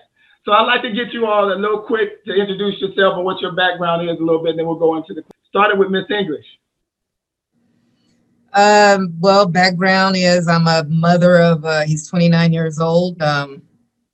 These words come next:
Speaker 2: I wouldn't consider myself a single parent 'cause his dad was in his life,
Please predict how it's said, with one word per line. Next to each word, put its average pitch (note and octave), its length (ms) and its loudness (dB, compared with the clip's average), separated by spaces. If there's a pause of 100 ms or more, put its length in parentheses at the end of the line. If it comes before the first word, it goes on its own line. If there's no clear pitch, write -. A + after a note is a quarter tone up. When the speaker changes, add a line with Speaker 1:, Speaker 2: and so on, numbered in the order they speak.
Speaker 2:
I F3 40 0
wouldn't E3+ 200 2
consider E3+ 320 2
myself D#3+ 360 0
a C#3+ 60 -6
single F#3+ 320 -2
parent D4+ 300 -2
'cause D#3+ 160 -6
his D3 300 -6
dad D#3+ 240 0
was D#3+ 280 -2
in E3+ 120 2
his D#3+ 160 0
life, E3 340 0